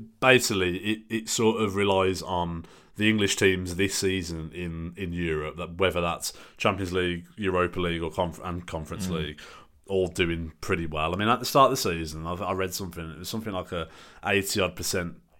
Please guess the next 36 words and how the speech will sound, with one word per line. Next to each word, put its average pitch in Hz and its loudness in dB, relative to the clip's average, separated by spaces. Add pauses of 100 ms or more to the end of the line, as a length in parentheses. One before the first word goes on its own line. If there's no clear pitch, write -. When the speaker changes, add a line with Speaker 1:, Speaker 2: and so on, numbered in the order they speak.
(100)
Speaker 1:
eighty 113 2
odd 110 2
percent 95 -2
chance 80 -4
that 82 -4
the 82 -12
fi-, 90 -6
uh, 82 -2
that, 82 -4
that 82 -6
the, 80 -6
the 90 -6
place 92 -2
will 87 0
go 82 -2
to 78 -8
the 80 -6
fifth, - -12
pl-, 85 -12
uh, 82 -4
the, 80 -8
the, 85 -6
the 87 -6
fifth - -12
place 85 -6
team 82 -8 (320)
in, 92 -2
in 90 -6
England, 95 -4
the 92 -6
Champions 87 -6
League 85 -8
place. 90 -8 (340)
Um, 90 -2
and 107 -6
so 101 4